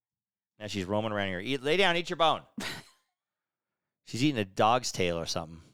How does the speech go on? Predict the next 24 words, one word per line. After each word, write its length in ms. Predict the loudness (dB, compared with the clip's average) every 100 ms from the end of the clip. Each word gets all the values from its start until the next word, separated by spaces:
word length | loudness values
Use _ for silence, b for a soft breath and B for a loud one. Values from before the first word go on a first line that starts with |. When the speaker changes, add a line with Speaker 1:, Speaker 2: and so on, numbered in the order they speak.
| _
Speaker 1:
Or 100 | 0
a, 100 | 2
what, 120 | 2 4
Speaker 2:
Cow's 160 | 4
Speaker 1:
uh, 60 | 6
Speaker 2:
tail. 80 | 4
Speaker 1:
cow's 200 | 2 2
tail. 300 | -2 -6 -12 b b b b
Not 80 | -10
a 40 | -8
dog's 300 | -10 -8 -8
tail. 100 | -10
That'd 60 |
be, 120 | -14 -10
that'd 160 | -6 -4
Speaker 2:
That 120 | -2
Speaker 1:
be, 40 | 2
that'd 20 |
Speaker 2:
would 60 | 6
Speaker 1:
be 60 |
a 40 | 6
little 140 | 6
Speaker 2:
be, 60 | 6
Speaker 1:
morbid. 300 | 4 2